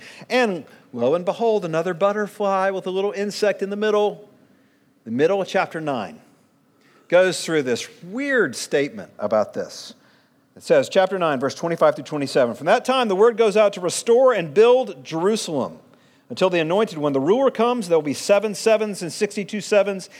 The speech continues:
It will be rebuilt with streets and a trench, the, but in times of trouble. After sixty-two sevens, the anointed one will be put to death." Gosh, that sounds kind of familiar.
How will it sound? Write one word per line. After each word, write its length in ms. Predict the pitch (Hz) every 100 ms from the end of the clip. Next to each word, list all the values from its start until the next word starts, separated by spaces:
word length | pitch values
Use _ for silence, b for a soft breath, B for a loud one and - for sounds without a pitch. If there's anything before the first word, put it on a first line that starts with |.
| B
It 80 | B
will 140 | 156 151
be 120 | 160 -
rebuilt 460 | 175 185 196 202
with 140 | 135 -
streets 440 | - 190 208 -
and 80 | 151
a 60 |
trench, 380 | 127 190 180 165
the, 200 | 143 135 135 b b b b -
but 140 | 156
in 100 | 147
times 380 | - 190 202 190
of 100 | 151
trouble. 500 | - 165 113 87 - b b
After 300 | 143 156 170
sixty-two 540 | - - 214 208 202 185
sevens, 300 | 196 180 147
the 120 | 151
anointed 400 | 143 208 262 233
one 380 | 226 240 233 - B B
will 160 | 147 156
be 180 | 156
put 360 | 143 - 226 220
to 120 | 208
death." 600 | 185 208 202 170 - - _ _ _ _ _ _ _ _ -
Gosh, 160 | 156
that 160 | 190 156
sounds 240 | 131 110
kind 180 | - 123
of 60 | 101
familiar. 480 | 113 107 123 175